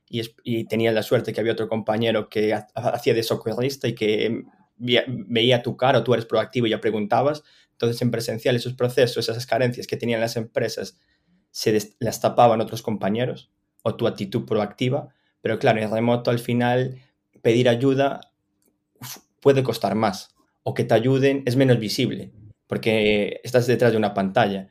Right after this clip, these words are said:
Son procesos que en remoto no, muchas veces no funcionan, no funcionan porque ya no funcionaban antes. Y, y antes llevábamos temas de oficina sesenta años y, y mira cómo estábamos, por cómo eran las oficinas. Entonces, en remoto, igual dentro de diez años, esto es la hostia.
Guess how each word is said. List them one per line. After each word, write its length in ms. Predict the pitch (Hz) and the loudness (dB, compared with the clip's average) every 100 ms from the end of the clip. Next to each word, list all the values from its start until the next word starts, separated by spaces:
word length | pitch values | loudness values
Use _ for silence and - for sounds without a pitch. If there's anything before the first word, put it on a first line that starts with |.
| _ | _
Son 220 | - 127 | 0 2
procesos 480 | 127 127 - 113 104 | 4 4 2 2 -4
que 120 | - | -2
en 80 | 113 | -2
remoto 640 | 117 127 120 - 101 - _ _ - | 0 2 0 0 -6 -6 _ _ -6
no, 300 | 117 117 127 | -2 -2 -2
muchas 320 | 117 123 123 | -2 -2 2
veces 200 | 123 120 | 0 0
no 140 | 117 120 | -2 -2
funcionan, 540 | 131 123 135 131 139 | -2 -2 0 0 0
no 80 | 127 | -2
funcionan 480 | 123 120 127 131 127 | -4 0 0 0 0
porque 200 | 127 131 | -2 0
ya 80 | |
no 80 | 139 | 0
funcionaban 540 | 127 110 113 101 95 120 | 0 -4 0 0 2 0
antes. 360 | 101 - - _ _ _ - | -2 -6 -16 _ _ _ -6
Y, 320 | 120 117 113 123 | -2 0 -2 -2
y 120 | 117 | 0
antes 300 | 120 110 101 | 0 0 0
llevábamos 560 | 110 117 113 110 107 | 2 2 2 -2 -6
temas 240 | - 123 117 | 0 2 4
de 60 | |
oficina 540 | 117 120 127 107 104 - _ _ _ _ _ _ | 2 -2 0 0 -2 -6 _ _ _ _ _ _
sesenta 600 | - 104 123 117 117 127 | -6 0 2 2 4 4
años 440 | 139 147 151 - _ _ _ _ | 4 2 -2 -8 _ _ _ _
y, 680 | 120 113 107 104 98 - _ _ _ | -4 0 0 0 -2 -6 _ _ _
y 120 | - 110 | -12 0
mira 220 | 117 110 | 4 4
cómo 160 | 110 | 4
estábamos, 480 | 101 - 123 98 92 | 2 4 4 4 -4
por 140 | - 101 | -6 -2
cómo 160 | 117 | 4
eran 140 | 117 117 | 4 4
las 140 | 107 | 2
oficinas. 500 | 107 104 139 113 101 | -2 -4 -2 -4 -4
Entonces, 280 | 95 107 110 | -6 -6 -4
en 100 | 110 | -4
remoto, 380 | 113 120 123 131 | 0 0 0 2
igual 180 | 123 | 2
dentro 220 | 120 120 120 | 2 0 0
de 60 | |
diez 200 | 123 123 | 0 0
años, 220 | 135 135 | 0 -2
esto 160 | 135 151 | -4 -2
es 60 | 143 | 0
la 100 | 120 | 2
hostia. 400 | 127 - 95 | 0 -4 -10